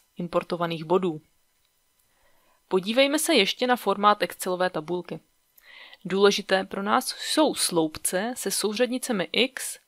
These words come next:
Y a Z a sloupec s popisem bodu. Hodnoty souřadnic X a Y můžou být kladné i záporné. Skript umožňuje automatické otočení do třetího kvadrantu.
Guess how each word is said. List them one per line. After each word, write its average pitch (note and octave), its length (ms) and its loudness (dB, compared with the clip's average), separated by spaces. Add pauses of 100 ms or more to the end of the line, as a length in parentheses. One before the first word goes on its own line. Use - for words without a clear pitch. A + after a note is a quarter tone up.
(120)
Y B3 580 2
a E3+ 80 -4
Z E3 240 -2 (640)
a E3 180 -2
sloupec A#3+ 480 4
s - 160 -4
popisem F3+ 520 0
bodu. D#3+ 260 -6 (1300)
Hodnoty G3+ 420 4
souřadnic F#3+ 760 0
X - 340 -2
a D4 80 6
Y E3+ 640 0
můžou G#3 380 0
být A3+ 240 -6
kladné G3+ 380 2
i A3 160 -6
záporné. F3 680 0 (500)
Skript - 580 -2
umožňuje A3 540 2
automatické A3 720 0
otočení G#3 580 -6
do F3 140 -4
třetího F3 460 -4
kvadrantu. E3+ 680 0